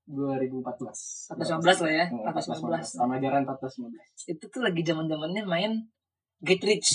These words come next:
Speaker 2: Tau kan lo Get Rich? Game Monopoly.
Speaker 1: Tahu lah.
Speaker 2: Tahu kan? Nah,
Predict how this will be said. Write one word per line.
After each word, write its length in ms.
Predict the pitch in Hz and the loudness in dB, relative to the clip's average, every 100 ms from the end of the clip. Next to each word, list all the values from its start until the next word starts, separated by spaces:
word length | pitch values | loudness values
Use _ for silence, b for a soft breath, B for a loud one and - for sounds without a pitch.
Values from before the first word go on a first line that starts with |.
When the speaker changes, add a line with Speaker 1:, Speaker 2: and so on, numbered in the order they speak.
| - | 2
Speaker 2:
Tau 120 | 190 | 2
kan 80 | 202 | 4
lo 100 | 214 | 4
Get 140 | 180 | 4
Rich? 440 | 196 208 - - - | 4 4 2 -6 -6
Game 180 | 170 165 | -2 0
Monopoly. 500 | 160 156 170 185 190 _ _ _ _ _ _ | 0 0 4 4 2 _ _ _ _ _ _
Speaker 1:
Tahu 240 | - 123 127 | 2 4 4
lah. 140 | 117 - - | 0 -8 -6
Speaker 2:
Tahu 180 | 156 | -4
kan? 440 | 156 156 151 170 170 | 2 2 4 0 2
Nah, 200 | 165 | 2